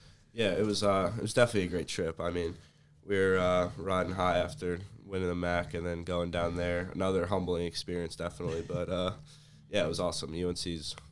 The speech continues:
beautiful campus, and we got to see, uh, the basketball, all the basketball memorials with Michael Jordan and stuff. We got to see all their facilities and stuff. And, uh,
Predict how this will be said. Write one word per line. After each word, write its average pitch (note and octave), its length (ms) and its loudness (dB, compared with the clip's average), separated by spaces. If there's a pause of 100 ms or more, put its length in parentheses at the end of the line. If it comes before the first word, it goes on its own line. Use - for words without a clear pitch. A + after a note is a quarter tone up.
(160)
beautiful F2 320 -6
campus, E2+ 600 -4
and E2 160 -4
we E2+ 60 -4
got F2 160 -2
to - 40 -10
see, F2 320 -2
uh, E2 280 0 (880)
the - 60 -16
basketball, F#2 760 0 (140)
all F2+ 180 -2
the F2 60 -2
basketball E2 480 -4
memorials E2+ 680 -4
with E2+ 80 -12
Michael E2+ 300 -6
Jordan E2+ 400 -10
and D#2+ 80 -6
stuff. D#2 500 -6
We D#2 60 -20
got D#2 200 -10
to D#2 40 -14
see E2 440 -4 (340)
all F#2 120 0
their F#2 140 2
facilities E2+ 760 -4
and D2+ 100 -10
stuff. F2 300 -6
And, F2+ 280 -4
uh, F2+ 260 0